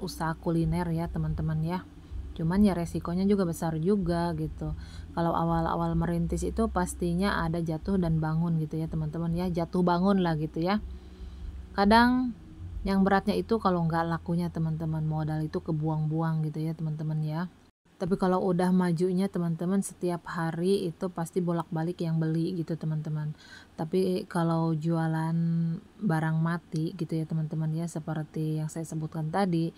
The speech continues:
seperti souvenir gitu ya, terus make up, terus pewangi gitu kan.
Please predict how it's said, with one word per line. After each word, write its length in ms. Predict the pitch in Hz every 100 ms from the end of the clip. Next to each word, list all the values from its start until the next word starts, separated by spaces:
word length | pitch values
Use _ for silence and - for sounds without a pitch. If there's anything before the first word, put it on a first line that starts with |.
| - - -
seperti 400 | - 190 214 202
souvenir 960 | 196 214 202 - 240 226 202 202 202 202 165
gitu 160 | 156
ya, 240 | 160 175 196
terus 400 | - 170 165 170
make 300 | 202 220 -
up, 400 | 180 180 180 -
terus 240 | 170 160
pewangi 720 | - 160 170 196 190 185 180 175
gitu 240 | 156 160
kan. 320 | 180 208 233